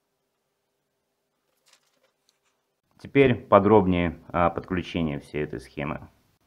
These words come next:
Я человек, плохо разбирающийся в электричестве. Минимум знаю, конечно.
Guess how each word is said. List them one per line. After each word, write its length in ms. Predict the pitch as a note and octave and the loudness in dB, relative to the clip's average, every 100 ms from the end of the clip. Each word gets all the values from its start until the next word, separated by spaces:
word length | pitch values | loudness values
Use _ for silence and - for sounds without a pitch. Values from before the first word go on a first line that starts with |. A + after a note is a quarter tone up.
| _ | _
Я 240 | G#2+ A2 G#2 | -4 -2 -2
человек, 580 | G#2 G2 G2+ G2+ - - | -4 -4 -2 -4 -8 -12
плохо 260 | B2+ A#2 F2+ | -6 -4 -4
разбирающийся 720 | E2+ E2 E2+ D2+ C#2+ - - | -8 -6 -6 -6 -10 -16 -14
в 40 | |
электричестве. 680 | D#2+ D2+ E2+ - _ - - - _ _ _ _ _ _ _ | -14 -14 -16 -18 _ -20 -20 -20 _ _ _ _ _ _ _
Минимум 460 | - A2+ G#2+ G2+ G2 | -6 -2 0 0 -2
знаю, 280 | A#2 B2 E2 | -2 -4 -4
конечно. 580 | E2+ D#2+ C2 - - | -8 -10 -12 -14 -20